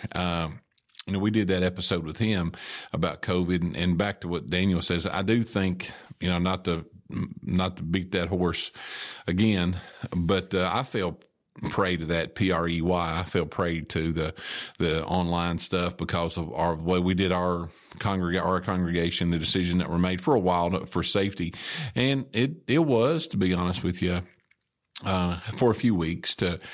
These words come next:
to, you know, living room, Sunday morning, you have breakfast, and we step over in the living room and, and we worship and sing and, and all those things. That was okay just for a little bit. But then even I realized after about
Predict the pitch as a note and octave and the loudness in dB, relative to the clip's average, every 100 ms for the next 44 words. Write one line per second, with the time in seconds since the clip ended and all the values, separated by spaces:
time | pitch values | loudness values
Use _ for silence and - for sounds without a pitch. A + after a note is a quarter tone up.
0 | - - - - - - F#2 E2+ D#2 D#2+ | -12 -12 -12 -16 -8 2 2 2 -2 -4
1 | D2+ - - F2+ E2+ E2+ D#2+ F#2+ F#2+ F#2 | -8 -12 -2 0 2 0 0 2 4 4
2 | F#2+ G2 G2 F#2 F2+ F2+ F#2 F2+ F#2 F#2 | 4 4 4 4 2 2 4 4 4 4
3 | F#2+ F#2 F2 F2+ D#2+ F2+ F#2+ - F2+ F2+ | 2 4 2 2 0 2 2 2 0 0
4 | E2+ E2+ E2+ - F2 - F2+ F2 F2 E2+ | 0 0 0 0 0 2 2 2 2 2
5 | E2+ F#2+ F#2+ F#2 F#2 F#2 F2+ E2 D#2 E2 | 2 2 2 2 2 2 2 0 -2 -2
6 | D#2+ D#2+ E2+ E2 F2+ F#2+ - F2+ F#2 - | -2 -2 -2 2 2 2 2 0 -2 -4
7 | - F#2+ G2 G2 F2+ E2+ D#2 E2+ E2 F2 | 0 2 2 2 2 0 -2 -2 0 2
8 | F2 E2+ - F2+ F2+ - - - - C#3 | 2 0 0 0 -2 -6 -10 -10 0 2
9 | C#3+ A#2+ G#2 G#2 G2+ F#2+ - G2+ - F2+ | 4 2 0 0 -2 -2 -2 -2 0 2
10 | G2+ F#2 F2+ D#2 F2+ G#2 A#2+ G#2 - G#2 | 2 2 0 0 0 2 2 0 0 0
11 | G#2+ F#2 G#2 F2+ D#2+ E2+ D#2+ D#2 E2 - | 2 2 0 0 0 0 0 -2 -4 -4
12 | - - - - - - - - - _ | -10 -14 -20 -18 -18 -18 -18 -20 -20 _
13 | _ _ - G#2+ - F2+ F2+ F2+ - | _ _ -4 -2 2 2 2 -2 -6